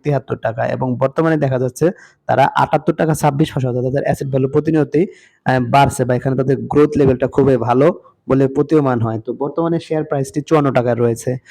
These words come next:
তো যেটা অবশ্যই আন্ডারভ্যালুড পর্যায়ে বলে আমার মনে হয়। তো আমরা যদি বা এই কোম্পানির শেয়ারটি যদি পঞ্চাশ থেকে পঞ্চান্ন টাকার মধ্যে, আহ, যদি বাই করা যায় বা এখান থেকে যদি এন্ট্রি নেওয়া যায়, তো সেক্ষেত্রে কোম্পানিটি যে কোনো সময় সত্তর টাকার উপরে যাওয়ার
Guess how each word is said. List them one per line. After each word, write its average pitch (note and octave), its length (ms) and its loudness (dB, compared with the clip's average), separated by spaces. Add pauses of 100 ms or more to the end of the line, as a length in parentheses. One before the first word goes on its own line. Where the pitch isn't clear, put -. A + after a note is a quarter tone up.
(240)
তো D3+ 80 0
যেটা D3 240 4
অবশ্যই C#3+ 280 2
আন্ডারভ্যালুড C#3+ 480 2
পর্যায়ে C3+ 280 2
বলে C3 160 2
আমার B2 160 0
মনে A#2+ 200 0
হয়। A2+ 200 -2 (500)
তো C#3 160 6
আমরা C3+ 420 4
যদি C#3+ 380 2
বা B2+ 420 4
এই C3+ 160 2
কোম্পানির D3+ 400 -2
শেয়ারটি D3+ 340 -2
যদি C3+ 320 0
পঞ্চাশ D3+ 420 -4
থেকে C3+ 280 -4
পঞ্চান্ন D3 380 -4
টাকার C3 200 -4
মধ্যে, C3 340 -4 (360)
আহ, A#2+ 100 -4
যদি B2 380 -4
বাই B2 380 2
করা C#3 260 2
যায় B2 180 2
বা B2+ 240 2
এখান C3 340 -2
থেকে C3 220 -4
যদি C3+ 160 -2
এন্ট্রি D3 260 -2
নেওয়া D#3 220 0
যায়, C3 140 -2
তো C3+ 120 -2
সেক্ষেত্রে C#3 440 -4
কোম্পানিটি C3+ 380 -4
যে C#3+ 140 -2
কোনো D3+ 200 -2
সময় C3+ 240 -4
সত্তর C#3+ 380 -10
টাকার D3+ 280 -4 (560)
উপরে E3 300 4
যাওয়ার C#3+ 300 4